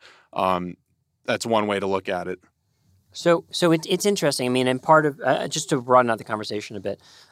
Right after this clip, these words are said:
Speaker 2: uh, you know, and, and you referred to an article I wrote. I, I,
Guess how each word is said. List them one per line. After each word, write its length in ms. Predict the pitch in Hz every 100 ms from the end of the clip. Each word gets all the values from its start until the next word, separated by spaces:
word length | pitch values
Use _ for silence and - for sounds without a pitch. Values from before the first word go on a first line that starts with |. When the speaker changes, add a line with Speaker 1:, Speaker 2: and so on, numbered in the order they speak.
| _
Speaker 2:
uh, 220 | 110 101 -
you 140 | 117
know, 140 | 104 98
and, 120 | 101
and 240 | 107 113
you 60 | 104
referred 300 | 110 117 104
to 80 | 110
an 80 | 104
article 360 | 98 98 110
I 80 | 98
wrote. 220 | 98 98
I, 160 | 107 110 _ _ _ _ _
I, 460 | 113 113 117 113